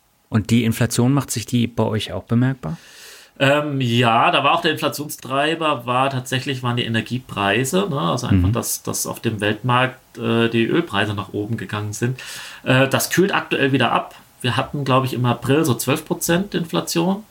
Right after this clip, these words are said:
Speaker 2: Mai, April, zwölf Prozent
Speaker 1: Ja.
Speaker 2: Inflation. Wir sind aktuell bei achteinhalb, glaub ich.
Speaker 1: Mhm.
Speaker 2: Und, ähm, wobei da auch wirklich der Hauptfaktor sind die, sind die Treibstoffpreise. Die sind
Speaker 1: Mhm.
Speaker 2: momentan wieder deutlich gefallen,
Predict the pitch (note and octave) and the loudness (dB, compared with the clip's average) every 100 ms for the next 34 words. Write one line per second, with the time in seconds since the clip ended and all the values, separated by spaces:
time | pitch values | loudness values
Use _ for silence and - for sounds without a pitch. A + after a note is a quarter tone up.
0 | _ B2 C3+ D#3+ F3+ - - D3+ F#3 - | _ -4 0 0 0 -2 -2 -2 -2 -6
1 | _ _ - - C#3 - F#2 - D3 D3 | _ _ -20 -4 0 2 0 -2 -4 -4
2 | C3+ C#3+ C#3 D3 C#3+ - - C3 C3+ C#3 | -2 -4 -2 -4 -4 -12 -6 0 0 0
3 | - C3+ - D#3 C3+ C#3+ E3+ F3+ - B2 | -2 -6 -4 0 2 4 4 2 2 2
4 | C3 D#3+ F3+ F#3+ F3+ - - C3 - C#3+ | 4 4 4 2 0 -4 -6 -6 -6 -4
5 | D3 A#3 E4 - _ _ - - F#3 G2+ | 0 0 -2 -12 _ _ -8 -4 0 2
6 | F2 F2+ - _ - _ _ C3 C3+ C#3+ | 2 2 -2 _ -20 _ _ 2 4 4
7 | D3+ D3+ C3+ - C#3 C#3+ C#3+ C#3+ C#3 _ | 2 -2 -6 0 2 2 -2 -8 -12 _
8 | _ _ A#2+ - B2+ B2+ A2+ A#2+ A2 C3 | _ _ -4 0 2 2 2 0 0 -2
9 | - C3 - - - A2+ G#2+ - - - | 0 0 0 -8 -2 0 0 -2 -2 -2
10 | - A2+ A2 A2+ G#2 G#2+ G#2+ G#2 G2 F#2+ | 0 0 4 2 2 2 4 2 2 -2
11 | F#2+ - - - G2+ F#2+ G2 - G2 - | -10 -16 -10 -6 -6 -8 -8 -4 -4 -2
12 | F#2+ - F2+ F2 F#2 - - - - G2+ | -4 -6 -4 -2 -2 -8 -12 -20 -8 -6
13 | G2+ G2+ F2 E2 F#2 G2+ G2+ G2+ G2+ G2+ | -2 2 4 4 2 0 0 -2 0 0
14 | G#2+ G#2+ - G2 G#2 G#2 B2 C3+ | 0 -2 -4 -4 0 2 2 0